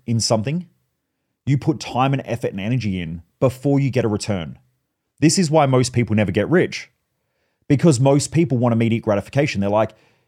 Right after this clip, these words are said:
"Yeah, but I worked today, so give me some money. I need to be paid this week. I did a good job today, so give me some money. I did well today, that's why I need a beer. Okay, I did well this week, that's why I'm gonna eat junk food."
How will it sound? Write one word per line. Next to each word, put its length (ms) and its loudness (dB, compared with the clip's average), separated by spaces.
"Yeah, 140 4
but 140 4
I 100 6
worked 320 2
today, 280 2
so 220 2
give 160 0
me 80 0
some 160 0
money. 180 2
I 80 0
need 100 0
to 60 -2
be 80 -2
paid 300 -2
this 180 -4
week. 260 -10
I 140 2
did 160 -2
a 40 -2
good 180 -2
job 180 2
today, 240 -2
so 180 -4
give 120 -4
me 80 0
some 160 -2
money. 260 -4
I 100 4
did 120 2
well 240 2
today, 260 0
that's 240 -4
why 140 2
I 20 0
need 160 -2
a 40 -4
beer. 320 -8
Okay, 300 0
I 120 2
did 140 -2
well 200 2
this 180 -4
week, 200 -4
that's 200 -6
why 120 0
I'm 100 -2
gonna 160 -2
eat 280 -10
junk 240 -2
food." 280 -12